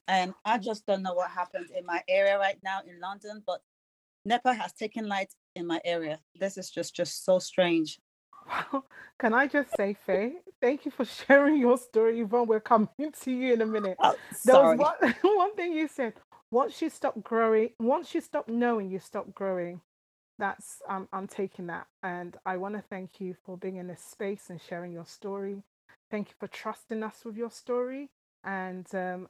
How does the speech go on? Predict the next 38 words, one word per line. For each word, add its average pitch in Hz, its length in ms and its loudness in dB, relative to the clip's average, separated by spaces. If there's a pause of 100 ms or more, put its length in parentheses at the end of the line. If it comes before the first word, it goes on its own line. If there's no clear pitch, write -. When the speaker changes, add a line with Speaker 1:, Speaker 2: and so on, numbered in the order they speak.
Speaker 2:
I'm 202 140 -6
looking 240 240 -8
forward 226 320 -6
to - 80 -20
your 202 120 -8
podcast. - 760 -10
Um, 180 340 -8
and 190 200 -8
this 208 200 -6
is 202 120 -10
another 196 420 -8
avenue 185 420 -10
in 180 60 -12
which - 300 -12 (160)
women 185 320 -8
can 185 260 -16
actually, 180 540 -10
or 180 260 -10
men, 208 480 -10 (520)
can 190 160 -8
actually 190 440 -8
listen 180 380 -12
in 185 320 -12
and, 175 400 -12
um, 175 320 -14
take 202 260 -14
from 185 160 -14
your 185 220 -8
journey 175 720 -12
and, 170 340 -14 (140)
um, 165 240 -12 (460)
use 185 240 -8
it 180 160 -10
to - 120 -20
support - 480 -16
themselves 202 520 -12
as 185 180 -14
well. 233 300 -4